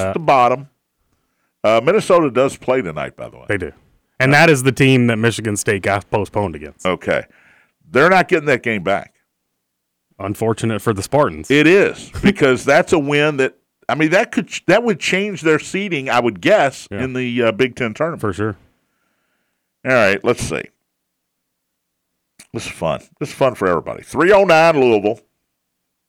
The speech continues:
Speaker 2: The teams between Louisville and California are Wagner, Northeastern, Idaho, and Fairleigh Dickinson. Cal is three oh four.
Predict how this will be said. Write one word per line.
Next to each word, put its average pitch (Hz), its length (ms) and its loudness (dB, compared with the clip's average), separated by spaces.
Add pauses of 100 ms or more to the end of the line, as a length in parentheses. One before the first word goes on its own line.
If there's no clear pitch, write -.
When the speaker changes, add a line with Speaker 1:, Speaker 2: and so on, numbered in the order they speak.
(140)
Speaker 2:
The 95 100 -10
teams 190 380 -2
between 156 440 0
Louisville 147 360 4
and 120 120 -4
California 123 680 2
are 95 460 2 (320)
Wagner, 165 520 2
Northeastern, 135 720 0 (160)
Idaho, 113 680 2
and 87 280 -8 (480)
Fairleigh 104 240 0
Dickinson. - 440 -14 (1120)
Cal 170 400 4
is 135 240 0
three 151 280 2
oh 131 180 4
four. 110 680 0